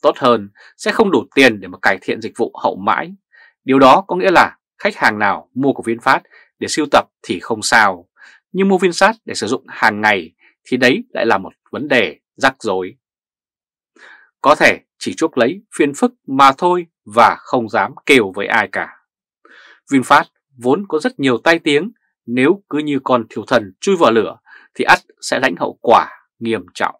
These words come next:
Quý vị và các bạn vừa theo dõi chương trình truyền hình trực tiếp với bản tin Trúng độc VinFast, con thiêu thân nào muốn chuốc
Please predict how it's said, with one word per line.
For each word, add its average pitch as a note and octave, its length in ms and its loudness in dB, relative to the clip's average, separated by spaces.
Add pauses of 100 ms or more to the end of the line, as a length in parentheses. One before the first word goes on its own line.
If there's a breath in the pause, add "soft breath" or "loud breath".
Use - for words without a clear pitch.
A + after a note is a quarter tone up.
(2250 soft breath)
Quý - 140 2
vị - 100 6
và G#2+ 100 4
các - 40 -10
bạn - 180 4
vừa A2 80 -6
theo C#3 140 -4
dõi C#3 280 0
chương D#3 160 0
trình A#2 100 -4
truyền G#2 140 -10
hình G2+ 120 -10
trực F2+ 120 -18
tiếp E3+ 160 0
với - 80 -8
bản F#2 200 -2
tin A2 260 -2 (480 soft breath)
Trúng F3+ 220 0
độc - 200 2 (120)
VinFast, C3+ 460 0 (460)
con D3+ 280 6
thiêu C#3 160 -2
thân B2 180 -4
nào F#2+ 400 -6
muốn A#2 300 -4
chuốc A#3+ 200 -2